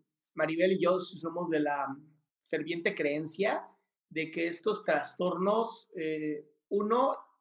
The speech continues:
creemos que el casi noventa y nueve por ciento de las mujeres tienen algún tipo de dismorfia. Dismorfia es que físic-, eh, visualmente el cerebro no puede detectar cómo están físicamente. ¿Y a qué me refiero?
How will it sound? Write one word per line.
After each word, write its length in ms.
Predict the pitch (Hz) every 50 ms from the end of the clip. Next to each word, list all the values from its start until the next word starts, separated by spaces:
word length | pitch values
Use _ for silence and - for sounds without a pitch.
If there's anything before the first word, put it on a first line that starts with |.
| _ _
creemos 400 | - 175 175 190 202 233 220 -
que 100 | - 180
el 200 | 165 160 160 160
casi 560 | - 185 190 185 - 214 214 208 202 - - - _ _ _ _ _ _
noventa 420 | - 175 180 180 180 180 180 180 180
y 100 | 175 175
nueve 300 | 180 196 214 220 220 220
por 160 | 196 180 -
ciento 320 | - 185 190 180 185 208
de 60 | 196
las 180 | 180 165 156 151
mujeres 340 | 156 156 - 185 175 185 180
tienen 220 | - 190 190 185
algún 260 | 170 151 147 170 170
tipo 260 | 170 185 185 190 190 180
de 120 | 170 156
dismorfia. 840 | 156 151 147 - - - 156 160 170 170 170 - 175 185 202 208
Dismorfia 540 | 170 165 147 143 160 170 185 180 - 180 165
es 200 | 170 190 190 - - - _ _ _ _
que 280 | - 170 170 170 - - - -
físic-, 320 | 196 185 190 233 - - -
eh, 140 | 180 - - -
visualmente 1000 | - - - 175 180 - - 226 247 247 240 233 233 226 226 269 339 - - - - _ _ _
el 120 | - 190 185
cerebro 340 | 190 202 202 208 226 233 233
no 180 | 226 226 185
puede 180 | 202 220 220 214
detectar 540 | 196 170 156 175 - - 202 202 202 202 -
cómo 280 | - 196 190 185 196 190
están 440 | 185 - - 180 175 175 180 - -
físicamente. 680 | - 185 180 - 185 156 - 160 143 143 143 135 139
¿Y 80 | 139 147
a 60 | 147
qué 100 | - 180
me 80 | 185 190
refiero? 400 | 170 151 - 147 143 139 131